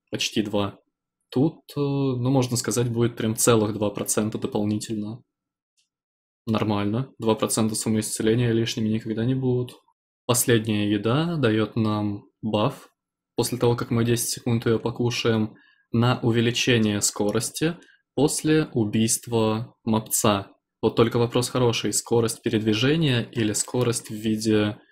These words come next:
боевого стата? М, мне кажется, скорость передвижения, потому что если бы мы получали скорость в виде боевого стата, ну, это было бы очень сильно. Так что кулинария,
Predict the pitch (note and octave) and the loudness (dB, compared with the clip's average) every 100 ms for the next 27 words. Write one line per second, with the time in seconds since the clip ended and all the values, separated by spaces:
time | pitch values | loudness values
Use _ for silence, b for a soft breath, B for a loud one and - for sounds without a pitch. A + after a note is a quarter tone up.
0 | b b b G#2 G#2+ G#2 G#2+ G#2+ - A#2 | b b b 0 4 6 6 2 0 -2
1 | - G#2 G2+ _ _ _ _ - A2+ A2 | -2 -4 -4 _ _ _ _ -8 -4 -2
2 | G#2+ A2 D#3+ F#3+ F3 - - D3+ C3+ - | -2 -2 -2 0 -2 -2 -4 0 0 2
3 | B2+ B2+ B2 A2+ G#2 A2 - - G#2+ - | 0 2 4 4 2 -4 -6 -4 -4 -2
4 | A2 G#2+ - G#2+ A2 G#2+ G#2+ G#2 A#2 G#2+ | -2 -2 0 2 2 2 0 2 0 0
5 | G#2 - b b b - A2+ A2 - A2 | -2 -6 b b b -2 2 2 0 -4
6 | A2 G#2+ G#2 A2 G#2+ G#2 G#2+ - A2 A#2+ | -2 0 4 4 4 2 0 -2 -2 0
7 | E3 - _ _ _ - B2 A2 A2+ A2+ | 0 -4 _ _ _ -8 -4 -4 -4 -2
8 | G#2 A2 A2 G#2 G2+ - _ _ A#2+ - | 2 4 2 0 -4 -6 _ _ 0 0
9 | G#2 - - G#2+ G2+ G2+ G2+ _ b b | 0 0 2 2 2 -2 -6 _ b b
10 | b A2+ G#2+ - - A2+ G#2+ - B2 B2+ | b -4 -2 -4 0 2 2 2 4 6
11 | A#2+ A2+ G#2+ - | 6 6 4 2